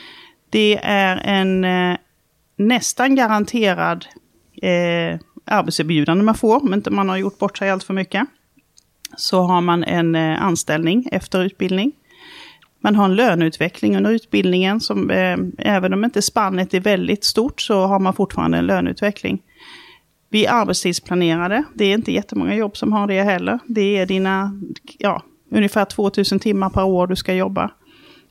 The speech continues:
Man har ersättningar vid övningar och så vidare. Vi har fysisk träning. Al-, alltså det ligger, vi har en bra pensionsavsättning. Det ligger väldigt mycket i det.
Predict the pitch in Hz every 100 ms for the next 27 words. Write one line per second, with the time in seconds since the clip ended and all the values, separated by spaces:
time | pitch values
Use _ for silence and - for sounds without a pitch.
0 | - 208 196 233 196 - 190 - 202 185
1 | 185 190 208 175 170 175 180 185 - 175
2 | - - - - _ _ _ _ - 202
3 | - 220 - 202 - 190 170 170 190 -
4 | - - 240 233 262 254 254 240 240 233
5 | - - 214 214 226 226 202 - 190 196
6 | 202 - 180 196 190 202 175 196 233 240
7 | 233 240 233 220 214 233 - 277 233 -